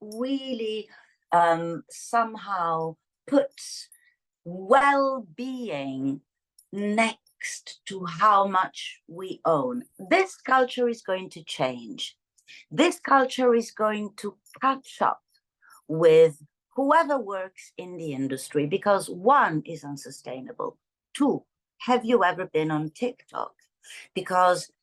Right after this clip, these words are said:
the TikTok generation is waking up with very different values. They are buying clothes and selling clothes,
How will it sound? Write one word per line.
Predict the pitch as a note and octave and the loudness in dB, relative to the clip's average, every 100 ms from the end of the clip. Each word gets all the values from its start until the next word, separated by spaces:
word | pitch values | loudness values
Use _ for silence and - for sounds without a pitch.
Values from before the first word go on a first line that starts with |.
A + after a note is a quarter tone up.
| _ _ - | _ _ -2
the | - | -2
TikTok | - F4 C#4+ - D#3+ - | 0 -2 -2 0 0 0
generation | - F3 D3+ C#3+ C#3 D#3+ - C#3 C3+ | 0 2 2 -2 -4 -6 -8 -8 -4
is | - G#3 G#3+ | 2 2 2
waking | G#3 G#3 G3 G3 | -2 -2 -2 -2
up | F#3 F#3 | -2 -2
with | F#3+ E3+ D3+ C#3+ | -6 -12 -14 0
very | E3+ D#3+ D#3 D3 C#3+ - | 6 6 6 2 -6 -10
different | C#3+ - C3+ C3 | -12 -12 -12 -6
values. | A2+ A#2+ - - - - - - _ - | -4 -4 -8 -20 -20 -20 -20 -20 _ -2
They | F#3+ A#3 | 4 6
are | A3+ G#3+ | 6 4
buying | A#3 A#3+ A#3+ A#3+ A#3 | 4 4 4 -2 -4
clothes | A#3 A3+ A3+ A3 - - | -12 -8 -6 -8 -10 -10
and | D3 | -10
selling | - - - F4 F3 A#2+ - | -10 -2 4 4 2 -6 -10
clothes, | A#2 G2+ - - - | -10 -8 -10 -14 -18